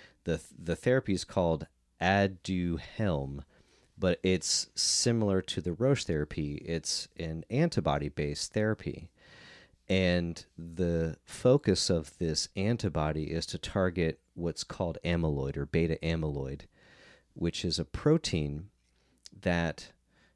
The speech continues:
is used by your brain and just part of daily functioning. And so this kinda gets to the root of maybe not so much the cause of Alzheimer's,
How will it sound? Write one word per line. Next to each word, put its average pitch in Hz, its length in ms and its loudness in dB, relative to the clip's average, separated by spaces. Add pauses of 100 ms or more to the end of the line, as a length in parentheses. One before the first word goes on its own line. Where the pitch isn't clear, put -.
(220)
is 85 360 0
used 123 440 0
by 95 140 6
your 95 140 6
brain 80 560 0 (420)
and 87 200 0
just - 260 -6
part 101 240 4
of 90 160 0 (200)
daily 87 340 2
functioning. - 800 -6 (400)
And 87 160 -2
so - 140 -4
this 135 180 0
kinda 101 240 0
gets 92 320 0
to - 160 -2
the 85 120 0
root 98 380 2
of 80 380 0 (1200)
maybe 131 460 6
not 120 240 4
so - 160 2
much 101 260 0
the 90 80 0
cause 135 520 2
of 80 100 2
Alzheimer's, 78 800 0